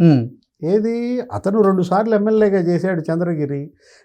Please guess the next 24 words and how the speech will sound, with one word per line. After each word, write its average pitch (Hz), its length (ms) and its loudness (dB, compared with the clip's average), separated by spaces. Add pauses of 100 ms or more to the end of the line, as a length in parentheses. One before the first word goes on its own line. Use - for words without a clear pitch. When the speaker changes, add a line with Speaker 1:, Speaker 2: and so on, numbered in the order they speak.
(100)
Speaker 2:
నువ్వు 208 140 0
ప్రకాశం 214 540 2
జిల్లా 208 260 4
ఎంపీగా 185 480 0
చేశాడు. 156 440 -2
అసలు 160 180 -2
వీటన్నిటికీ 190 760 0
కూడా 220 240 4
అప్పటి 185 400 0
ఎస్పీ 170 500 -2
పరమేశ్వర్ 170 640 -4
రెడ్డిని 143 300 -4
వాడుకున్నారని. 123 1080 -6
Speaker 1:
ఓకే. 123 300 2 (1200)
Speaker 2:
అతను 190 540 2
చంద్రగిరి 214 340 4
నుంచి 220 240 -2
ఒంగోలు 226 480 6
వస్తా 226 220 2
పరమేశ్వర్ 214 500 4
రెడ్డిని 214 260 4
కూడా 214 140 8
తెచ్చుకున్నాడు, 147 580 0
Speaker 1:
ఉమ్. 139 560 4